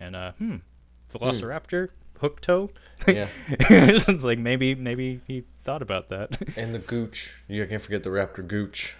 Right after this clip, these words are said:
Speaker 1: <laughs> The raptor gooch. Um, but yeah, uh, next shot revealing more of RoboCop two is just, like, his shadow approaching, approaching a shutter door, and then we see that he has a big clawed hand.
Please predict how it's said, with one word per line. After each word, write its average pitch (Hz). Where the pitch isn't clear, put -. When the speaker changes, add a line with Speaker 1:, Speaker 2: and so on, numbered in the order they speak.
Speaker 1:
<laughs> -
The -
raptor -
gooch. -
Um, 120
but 131
yeah, 135
uh, 101
next 113
shot 107
revealing 104
more 98
of 92
RoboCop 95
two 92
is 90
just, -
like, 92
his 98
shadow 98
approaching, -
approaching 104
a 87
shutter 95
door, 92
and 90
then 90
we 92
see -
that -
he 98
has 92
a 92
big -
clawed 92
hand. 101